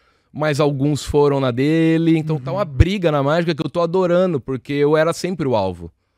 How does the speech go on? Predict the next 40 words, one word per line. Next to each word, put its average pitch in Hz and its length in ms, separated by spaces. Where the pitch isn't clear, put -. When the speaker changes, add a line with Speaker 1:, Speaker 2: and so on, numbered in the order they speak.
Speaker 1:
Os 165 80
Speaker 2:
Aham. 165 280
Speaker 1:
caras 165 180
eram 143 120
sempre 170 400
me 165 260
batendo, 170 560
me 143 60
expulsando 143 480
de 139 80
associação, 139 720
não 123 120
posso 143 240
entrar 143 180
em 143 80
evento, 135 480
não - 60
posso 170 140
fazer 190 180
nada. 180 280
Speaker 2:
Porque 196 140
Speaker 1:
Mas 175 140
Speaker 2:
você 208 80
também 233 420
fez 196 260
esse 170 200
conteúdo 160 500
ensinando 170 400
pequenas 170 380
mágicas. 131 380
Speaker 1:
Exatamente. 127 380
Aí 117 220
eu 127 140
chego 127 260
no 131 100
ponto 127 360
da 135 160
escola 135 400
de 143 100
mágica. 113 500